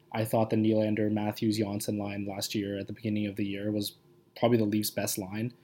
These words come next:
Um, over the past few years, their metrics have been one of the best, have, they've had the metrics to be one of the best lines, um, for the Leafs. So I, I still think that he can be. Um, but you gotta also take into consideration now, like,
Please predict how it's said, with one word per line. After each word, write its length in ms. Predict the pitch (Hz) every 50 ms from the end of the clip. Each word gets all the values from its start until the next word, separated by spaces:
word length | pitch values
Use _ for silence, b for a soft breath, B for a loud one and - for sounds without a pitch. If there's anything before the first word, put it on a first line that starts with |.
| b b b b b b _ -
Um, 180 | 113 107 107
over 160 | 113 120 110 113
the 100 | 117 113
past 260 | 120 120 113 110 -
few 80 | 120
years, 560 | 107 104 104 104 104 110 117 117 120 - - - - _ -
their 80 | 120
metrics 400 | 107 110 101 107 - - 123 117 -
have 100 | 120 110
been 160 | 113 113 113
one 120 | 113 113
of 60 | 113 113
the 60 | 110
best, 240 | 110 113 113 - - 127 - - 117 101 - -
have, 240 | 120 117 113 113 - - _ _ _ _ _ -
they've 120 | 117 110
had 240 | - - 117 113 113
the 80 | 117 107
metrics 420 | 107 104 104 - - 117 110 -
to 140 | - - 110
be 280 | 104 - 107 104 110
one 200 | 110 113 110 110
of 40 | 107
the 80 | 113 110
best 300 | 107 113 110 110 - -
lines, 400 | 113 110 107 110 110 110 110 B B B B B B B B B
um, 220 | - 113 107 104 107
for 240 | - - 110 107
the 100 | 110 117
Leafs. 440 | 120 120 120 135 135 - - - - - -
So 180 | - - -
I, 100 | 117 120 120 127
I 40 | 117
still 320 | - - - 175 175 175
think 320 | 175 - - 123 127 120 -
that 120 | 113 104
he 200 | - - 110 107 - -
can 260 | - - 107 110 117
be. 260 | 127 143 165 185 180 B B B B B B B B B B B B -
Um, 460 | - 110 110 110 110 107 107 117 - - _ _ _ _ _ _ _ - - _ _ _ _ _ _ _ _
but 140 | - 127 127
you 100 | 123 120
gotta 280 | 120 127 135 151 165
also 480 | - - 123 123 127 - - 131 123 117
take 260 | 117 - - 110 -
into 120 | 120 117 110
consideration 760 | 123 113 - - 117 110 107 107 107 107 - - 117 104
now, 240 | 104 104 104 104 104
like, 240 | 104 101 98 98 -